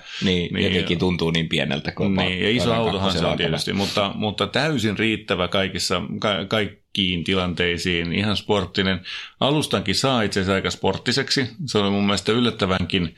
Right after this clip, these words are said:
Speaker 2: mä en tiedä millä se sit sen kallistuksen vaka-, vakauksen hoitaa, mutta eipä se paljon kyllä sitten, se, siinä oli ilmajousitus siis tässä meidän yksilössä, mikä meillä oli ajossa, ja sitten sai nostettua ylös ja alas, ja, ja tosiaan sitten tämän joku kallistuksen vakaajasysteemi siinä oli sellainen, että sillä kun meni mutkaan, niin ei paljon kyllä kallistella.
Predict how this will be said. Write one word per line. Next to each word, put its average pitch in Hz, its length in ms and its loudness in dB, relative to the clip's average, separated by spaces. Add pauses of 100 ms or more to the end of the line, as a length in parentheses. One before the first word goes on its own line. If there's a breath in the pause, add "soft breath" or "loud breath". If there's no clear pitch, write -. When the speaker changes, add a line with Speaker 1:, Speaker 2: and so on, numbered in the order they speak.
(420 loud breath)
Speaker 2:
mä 113 40 2
en 104 60 2
tiedä 117 120 2
millä 117 240 2
se 95 140 0
sit 95 180 -2
sen 104 140 2
kallistuksen 95 560 0
vaka-, 90 480 0
vakauksen 95 480 0
hoitaa, 98 400 2
mutta 95 400 0
eipä 113 200 0
se 107 100 0
paljon 107 300 -2
kyllä 101 220 0
sitten, 92 240 -6
se, 120 140 0
siinä 123 200 2
oli 117 100 2
ilmajousitus 87 580 -2
siis - 280 -4
tässä - 240 0
meidän 90 240 0
yksilössä, 92 460 -2
mikä 98 260 -2
meillä 92 220 0
oli 92 80 0
ajossa, 92 440 0
ja 90 60 0
sitten 87 200 -4
sai 92 140 2
nostettua 92 420 -2
ylös 117 180 2
ja 104 120 2
alas, 95 220 0
ja, 95 180 0 (840 loud breath)
ja 104 120 2
tosiaan 92 360 2
sitten 85 280 -2
tämän 85 280 0 (920 loud breath)
joku 117 300 0
kallistuksen 104 480 0
vakaajasysteemi 92 840 0
siinä 90 160 0
oli 87 120 -2
sellainen, 87 340 0
että 85 200 -4
sillä 90 220 0
kun 95 140 -2
meni 90 140 0
mutkaan, 92 420 -2
niin 90 100 0
ei 90 60 -2
paljon 104 260 -2
kyllä 104 140 0
kallistella. - 480 -4